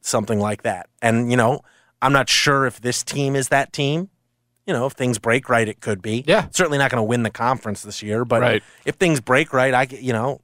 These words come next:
Speaker 1: I, I, I don't put it past with players like Kendrick Davis and DeAndre Williams, if they're healthy, that they couldn't win two games in the N C A A tournament and make it to the Sweet sixteen this year.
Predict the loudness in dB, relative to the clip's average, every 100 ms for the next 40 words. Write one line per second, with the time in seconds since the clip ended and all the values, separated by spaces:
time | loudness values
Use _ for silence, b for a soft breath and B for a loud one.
0 | -6 -4 -4 -6 -6 _ _ 0 2 2
1 | 0 -2 -2 0 0 0 -2 -8 -6 0
2 | 2 0 0 -2 -2 -4 -2 -4 -2 0
3 | 0 -2 -4 b b b -8 -2 2 2
4 | 2 0 2 2 2 -2 -4 -6 -2 2
5 | 2 0 -4 -6 -6 -8 -4 -4 -2 -4
6 | -4 -4 -2 0 0 -2 -4 -2 0 0
7 | 0 0 0 -4 0 2 2 0 -4 -4
8 | -6 -10 -16 -12 -12 -10 -10 -8 -4 -2
9 | -2 -2 -6 -10